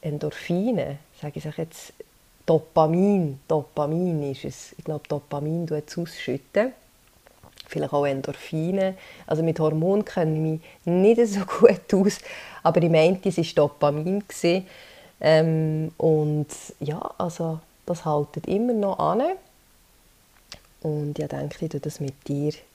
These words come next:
teilen. Vielleicht willst du es ja auch umsetzen oder mal, mal versuchen.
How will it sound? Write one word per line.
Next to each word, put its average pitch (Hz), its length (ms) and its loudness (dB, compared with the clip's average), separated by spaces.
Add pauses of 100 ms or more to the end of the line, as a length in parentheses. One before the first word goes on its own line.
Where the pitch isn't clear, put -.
teilen. 196 640 0 (640)
Vielleicht 143 340 -6 (1080)
willst 139 240 -8
du - 20 -4
es 139 80 -8
ja 147 140 0
auch 160 320 4
umsetzen 185 640 -4
oder 165 120 -2
mal, 165 380 -2 (200)
mal 160 260 0
versuchen. 156 960 -2